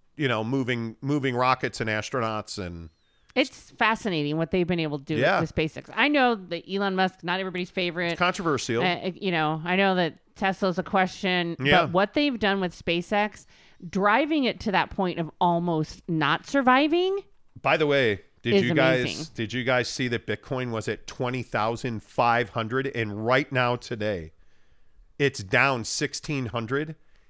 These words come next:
Speaker 1: It's at twenty thousand nine sixty-three. If it goes under twenty thousand, it's a catastrophe. It is. Bitcoin and crypto are teetering. If, if Bitcoin falls below twenty thousand,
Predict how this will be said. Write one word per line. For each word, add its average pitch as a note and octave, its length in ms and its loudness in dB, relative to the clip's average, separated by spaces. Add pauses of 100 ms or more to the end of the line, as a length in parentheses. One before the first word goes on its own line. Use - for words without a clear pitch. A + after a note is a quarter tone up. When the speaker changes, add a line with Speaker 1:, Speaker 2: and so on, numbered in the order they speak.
(140)
Speaker 1:
It's C#3 220 -2
at D#3+ 180 -2
twenty C#3+ 380 -2
thousand B2+ 580 -2
nine A2+ 320 -2
sixty-three. A2 800 -6
If F#2 100 -6
it G#2 140 -6
goes B2+ 340 -2
under B2 400 -4
twenty A2+ 380 -6
thousand, A2 580 -4
it's A2 180 -6
a A2 40 -8
catastrophe. - 800 -10 (560)
It C3 220 2
is. B2+ 480 0 (420)
Bitcoin F3 600 2
and C#3 100 -2
crypto D3+ 640 0 (220)
are A#2+ 160 4
teetering. G2+ 560 -6 (560)
If, B2+ 340 0
if C3+ 320 2 (260)
Bitcoin F#3 560 0
falls D#3+ 420 4
below C#3+ 400 2
twenty C3+ 380 -2
thousand, B2+ 640 -2